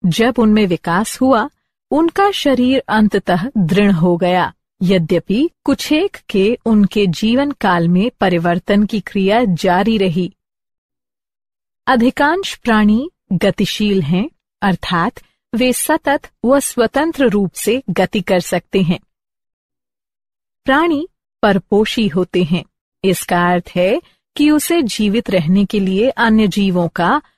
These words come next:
अंतर्ग्रहण करना आवश्यक है। वे प्रत्यक्षतः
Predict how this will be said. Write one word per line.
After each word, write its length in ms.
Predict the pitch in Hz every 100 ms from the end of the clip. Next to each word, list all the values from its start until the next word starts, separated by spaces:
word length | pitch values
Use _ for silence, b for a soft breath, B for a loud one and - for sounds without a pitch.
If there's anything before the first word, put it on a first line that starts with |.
| _
अंतर्ग्रहण 840 | 254 302 330 359 359 196 196 175 202
करना 400 | - 175 170 220
आवश्यक 720 | 220 208 190 180 - 208 185 -
है। 180 | 165 156 _ _ _ _ _
वे 360 | 202 202 214 349 - _ _
प्रत्यक्षतः 960 | 302 294 - 294 370 - 208 - 170